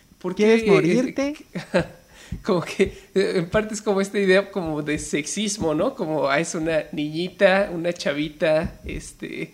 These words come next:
Speaker 1: eh, eh, cla-, claramente ella no, ella no puede ser la que asaltó el banco", ¿no?
Speaker 2: Ujú.
Speaker 1: Eh, que también es raro porque al final mucho de la película se trata de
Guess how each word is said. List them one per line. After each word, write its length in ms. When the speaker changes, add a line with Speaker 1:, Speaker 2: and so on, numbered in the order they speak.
Speaker 1:
eh, 240
eh, 160
cla-, 320
claramente 600
ella 180
no, 280
ella 260
no 180
puede 140
ser 180
la 140
que 100
asaltó 360
el 100
banco", 420
¿no? 320
Speaker 2:
Ujú. 380
Speaker 1:
Eh, 580
que 120
también 360
es 140
raro 340
porque 260
al 80
final 720
mucho 360
de 80
la 160
película 420
se 160
trata 460
de 580